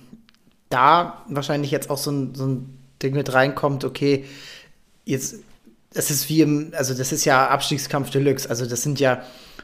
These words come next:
du kannst dich halt gar nicht sicher sein, das ist ja, als würde jetzt in der, in der Bundesliga würde, äh, weiß ich nicht, der V F B Stuttgart jetzt auf dem Kampf um den Klassenerhalt, äh, zu sp-, äh, schaffen,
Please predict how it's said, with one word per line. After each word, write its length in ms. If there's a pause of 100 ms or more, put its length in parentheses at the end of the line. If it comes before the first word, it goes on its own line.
du 100
kannst 320
dich 140
halt 140 (500)
gar 180
nicht 160
sicher 240
sein, 220
das 140
ist 100
ja, 180 (160)
als 160
würde 160
jetzt 220
in 80
der, 320 (560)
in 100
der 80
Bundesliga 500
würde, 380
äh, 260
weiß 160
ich 60
nicht, 80
der 80
V 140
F 80
B 80
Stuttgart 360
jetzt 160
auf 200
dem 420 (380)
Kampf 280
um 120
den 220
Klassenerhalt, 480 (140)
äh, 400
zu 100
sp-, 240
äh, 240
schaffen, 400